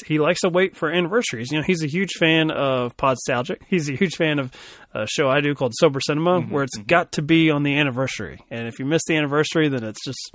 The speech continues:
Speaker 1: it's just all for naught.
Speaker 2: Yeah.
Speaker 1: But it does seem like a lot of work for the teenagers that are being stalked don't seem like the brightest,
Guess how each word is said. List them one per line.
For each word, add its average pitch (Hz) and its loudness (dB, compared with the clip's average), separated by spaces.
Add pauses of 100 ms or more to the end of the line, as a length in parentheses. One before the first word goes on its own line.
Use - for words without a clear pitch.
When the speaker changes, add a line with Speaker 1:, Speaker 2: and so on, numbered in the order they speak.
(580)
Speaker 1:
it's - -16
just 123 -6
all 151 4
for 143 -4
naught. 131 -2 (340)
Speaker 2:
Yeah. 104 -6
Speaker 1:
But 156 6 (760)
it 160 -4
does 208 4
seem 208 4
like 180 6
a 165 6
lot 156 8
of 139 2
work 147 4
for 131 -2 (600)
the 143 -4
teenagers 165 2
that 156 2
are 139 0
being 139 -2
stalked - -2 (260)
don't 165 2
seem 165 0
like 156 2
the 135 -4
brightest, 131 -2